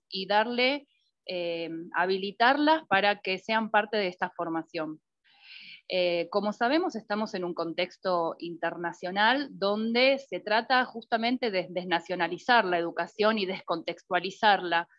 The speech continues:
eh, proponiéndonos enlatados, proponiéndonos formaciones, eh, que son globales y que no tienen en cuenta, justamente como mencionaba recién, no tienen en cuesta-,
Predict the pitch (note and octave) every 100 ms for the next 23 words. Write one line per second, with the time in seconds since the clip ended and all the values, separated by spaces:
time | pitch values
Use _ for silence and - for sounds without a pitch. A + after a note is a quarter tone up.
0 | _ - - - - F3+ F3 F#3 F#3 F#3+
1 | G3 A3 A#3+ A#3 A3 A#3 C4 D4 F#3 F3
2 | F3 E3+ G#3+ A#3 A#3+ A#3+ A#3+ F3+ E3 F#3
3 | G3 G3 F#3 G3 A3 B3+ - E3 E3+ E3
4 | - G#3 G#3+ A3+ A#3 A#3+ _ _ _ -
5 | _ - F3 E3+ D#3+ - F3 - G#3 G#3+
6 | G#3 F#3+ F3 F3 A3+ B3 A3+ A#3 A#3+ _
7 | F#3 - F3+ G3 A3 A3 G#3 F#3+ A3 A3
8 | F#3+ - - G3 A3 G#3+ D#3 D3+ C#3+ C3+
9 | D3 E3 D#3+ E3+ F#3+ G3 F3+ - B3 C4
10 | A3+ C4 C4 F#3 F3 A#3 - E3+